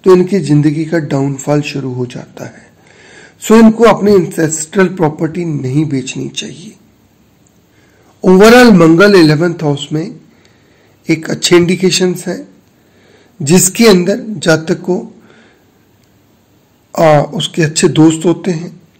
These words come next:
पैसा उसके पास अच्छा होता है और वो पैसा कमाना जानता है, अपने परिवार के लिए कुछ भी करने को तैयार रहता है।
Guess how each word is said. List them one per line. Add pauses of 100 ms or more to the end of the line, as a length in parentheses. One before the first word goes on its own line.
(500)
पैसा
उसके
पास
अच्छा
होता
है (500)
और
वो
पैसा
कमाना
जानता
है, (480)
अपने
परिवार
के
लिए
कुछ
भी
करने
को (880)
तैयार
रहता
है।